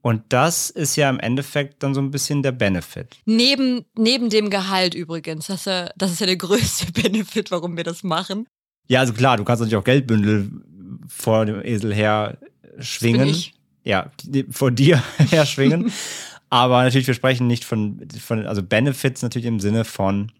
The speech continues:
Speaker 1: ja, Zusatzoptionen, Zusatzleistungen, Zusatz-
Speaker 2: Angeboten.
Speaker 1: Angeboten, genau, das Wort habe ich gesucht, vielen Dank, die uns dazu bringen sollen, eben wie Lena sagt,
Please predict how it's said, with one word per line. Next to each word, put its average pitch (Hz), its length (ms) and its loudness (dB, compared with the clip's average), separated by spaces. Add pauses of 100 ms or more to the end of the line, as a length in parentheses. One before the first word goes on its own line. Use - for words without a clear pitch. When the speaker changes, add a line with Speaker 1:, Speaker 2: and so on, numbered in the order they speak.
(140)
Speaker 1:
ja, 87 220 0
Zusatzoptionen, 110 1600 0
Zusatzleistungen, 113 1080 0
Zusatz- 110 460 -2 (680)
Speaker 2:
Angeboten. 190 560 -2
Speaker 1:
Angeboten, 156 800 6
genau, 127 340 4
das 131 380 -4
Wort 117 240 -2
habe 113 160 -4
ich - 100 -12
gesucht, 117 500 -4
vielen 104 240 -2
Dank, 98 420 -4 (320)
die 135 340 2
uns 151 560 -2 (680)
dazu 123 300 0
bringen 120 240 2
sollen, 113 220 0
eben 110 220 -2
wie 104 60 -6
Lena 101 240 -2
sagt, 92 320 -2